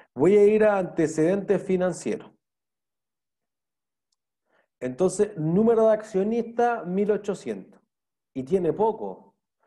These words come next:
Y esos mil ochocientos tienen un total de trescientas dos millones de acciones. Entonces, por ejemplo, Inversiones Antel tiene cincuenta y cuatro,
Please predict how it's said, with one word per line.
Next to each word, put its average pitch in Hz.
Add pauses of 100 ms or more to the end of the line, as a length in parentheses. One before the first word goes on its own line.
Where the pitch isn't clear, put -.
(280)
Y 156
esos 196
mil 214
ochocientos 214
tienen 190
un 196
total 185
de 185
trescientas 170
dos 202
millones 196
de 185
acciones. - (380)
Entonces, 175
por 151
ejemplo, 143
Inversiones 127
Antel 180
tiene 175
cincuenta 160
y 151
cuatro, 151